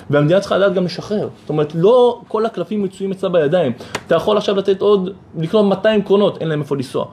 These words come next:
אוקיי? יש פתרונות, אה, אה, יש שתי פתרונות שאני רוצה, אה, להצ-, להציע לך.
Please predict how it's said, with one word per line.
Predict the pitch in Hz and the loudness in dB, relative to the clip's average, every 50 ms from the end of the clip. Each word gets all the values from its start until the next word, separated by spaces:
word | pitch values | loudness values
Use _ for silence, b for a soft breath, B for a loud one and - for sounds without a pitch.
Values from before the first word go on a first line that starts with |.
| - - | -12 -12
אוקיי? | - 123 - - B B B B B | -8 -4 -4 -4 B B B B B
יש | - 220 214 | 0 0 0
פתרונות, | - 226 190 185 185 180 196 202 208 202 - - - - - - - - - - | 0 -4 -2 -2 0 0 2 2 0 -2 -4 -18 -20 -20 -20 -20 -20 -14 -6 -2
אה, | 135 131 131 135 - 143 | 0 2 2 2 2 2
אה, | 143 | 2
יש | 156 175 | 0 2
שתי | - 220 214 | 0 0 -2
פתרונות | - 190 175 160 147 147 | -2 -2 -2 -2 -2 -2
שאני | 147 131 | -2 -4
רוצה, | 123 - 139 | -2 0 2
אה, | 131 123 120 120 120 - - 120 117 117 113 113 110 | 2 2 2 0 0 0 0 0 0 0 0 0 2
להצ-, | 117 117 117 - - - | 0 0 0 -2 -4 -2
להציע | 120 117 113 - 120 107 | 0 0 0 0 -2 -2
לך. | 107 - | -2 -4